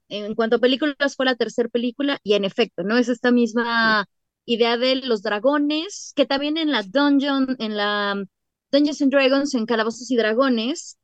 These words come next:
Speaker 1: también toman esta cuestión, ¿no? De que siempre los dragones viven en una cueva porque son muy avariciosos y codiciosos y están resguardando, cuidando sus tesoros.
Speaker 2: Sí, justo fue Edmund el, el que se convirtió en dragón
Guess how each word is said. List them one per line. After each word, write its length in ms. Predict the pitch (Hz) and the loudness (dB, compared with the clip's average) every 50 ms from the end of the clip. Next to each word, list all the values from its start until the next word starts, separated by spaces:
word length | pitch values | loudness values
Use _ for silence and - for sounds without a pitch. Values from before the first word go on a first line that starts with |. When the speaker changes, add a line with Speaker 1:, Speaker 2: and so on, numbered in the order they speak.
| _ _ _ _ | _ _ _ _
Speaker 1:
también 260 | 254 247 262 262 254 | 2 4 6 6 6
toman 300 | 277 277 262 254 254 247 | 6 6 6 6 6 4
esta 260 | 247 240 - - 247 | 4 2 0 -2 -2
cuestión, 460 | - 226 196 - - - 233 196 185 175 | 0 -2 -2 -2 -2 0 0 0 0 0
¿no? 100 | 170 185 | -2 -4
De 80 | 190 185 | -4 -4
que 100 | - 175 | -4 -2
siempre 260 | - 247 240 240 247 | 0 2 2 4 4
los 160 | 240 226 202 185 | 4 4 4 4
dragones 600 | 202 185 180 196 247 285 330 359 359 359 359 277 | 4 2 2 2 2 2 2 0 -2 -4 -4 -2
viven 220 | 269 262 254 240 220 | 0 0 0 0 0
en 80 | 220 220 | -2 -2
una 200 | 220 220 220 220 | -2 -2 -4 -2
cueva 360 | - 320 330 320 311 330 339 | 0 0 2 2 2 2 2
porque 360 | - 262 240 202 - 220 214 | 2 2 0 2 0 -2 -2
son 380 | - - - 240 254 262 262 - _ _ _ _ _ - | 0 0 2 4 4 4 2 0 _ _ _ _ _ 2
muy 600 | 233 240 254 262 294 311 311 320 320 320 330 302 - | 4 6 6 6 6 4 2 0 -2 -4 -4 -4 -2
avariciosos 680 | - 233 226 226 220 226 - - 277 254 - 254 - - | -2 -2 0 -2 -2 -4 -4 -4 -4 -4 -4 -6 -6 -10
y 60 | - | -4
codiciosos 760 | - 208 202 208 208 - - 277 269 269 - 320 330 320 269 | -2 -2 0 0 -2 0 2 4 4 4 4 2 0 0 2
y 120 | 240 220 | 2 2
están 600 | 214 202 - - - - 254 254 262 269 269 285 - _ _ _ _ _ _ _ | 2 0 -2 -8 -6 -2 0 2 4 4 4 2 0 _ _ _ _ _ _ _
resguardando, 880 | - - 233 247 240 220 196 214 226 220 220 226 247 254 269 262 302 - | -2 2 2 4 4 4 4 4 4 4 2 2 0 2 2 0 0 0
cuidando 440 | - 240 220 220 220 226 240 254 | 0 0 2 2 0 0 -2 -2
sus 280 | 254 - 208 - - - | -4 -6 -10 -18 -18 -20
tesoros. 720 | - - - - - - - - - - - - - _ - _ _ | -18 -14 -14 -12 -12 -14 -16 -18 -20 -20 -20 -20 -20 _ -20 _ _
Speaker 2:
Sí, 200 | - - 285 277 | -4 0 0 4
justo 320 | - 330 339 320 - 403 370 | 4 4 4 4 4 2 2
fue 240 | - 415 349 311 - - | 4 4 4 4 4 4
Edmund 440 | 277 294 269 285 311 330 349 339 | 2 4 4 4 6 6 6 6
el, 180 | 294 240 220 160 | 6 4 2 4
el 300 | 185 233 196 220 233 214 | 4 6 6 6 4 4
que 100 | - 226 | 2 2
se 120 | 214 226 | 2 2
convirtió 460 | 214 208 220 220 214 208 - 226 226 226 208 | 4 6 6 6 4 4 4 4 4 6 4
en 280 | - 247 262 247 247 247 | 4 4 4 4 6 6
dragón 500 | 220 185 180 185 202 220 247 269 294 | 6 6 6 6 6 6 6 6 4